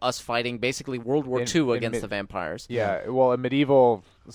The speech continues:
Speaker 2: a
Speaker 1: Yeah.
Speaker 2: combination of medieval slash Industrial Revolution.
Speaker 1: It's an, it's an
Speaker 2: time
Speaker 1: alternate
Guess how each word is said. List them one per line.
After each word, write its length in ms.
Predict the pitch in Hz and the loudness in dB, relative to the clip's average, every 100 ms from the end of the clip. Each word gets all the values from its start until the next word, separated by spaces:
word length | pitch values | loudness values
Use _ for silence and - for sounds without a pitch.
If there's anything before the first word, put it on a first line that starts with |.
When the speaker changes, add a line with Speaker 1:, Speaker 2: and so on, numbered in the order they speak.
| - | -8
Speaker 2:
a 60 | 139 | -4
Speaker 1:
Yeah. 60 | |
Speaker 2:
combination 520 | - 175 - 165 - | 2 4 6 2 0
of 160 | 139 113 | -4 -4
medieval 520 | 123 127 143 135 123 | -4 0 2 4 2
slash 460 | - 123 123 120 - | 2 0 0 0 -2
Industrial 360 | 123 123 127 113 | -4 -2 0 0
Revolution. 540 | 104 110 113 - 101 | 0 -4 -6 -6 -2
Speaker 1:
It's 160 | 180 208 | 0 0
an, 140 | - | -2
it's 180 | 196 175 | -2 -2
an 60 | 175 | -2
Speaker 2:
time 60 | - | 2
Speaker 1:
alternate 360 | 196 - 208 | 4 4 0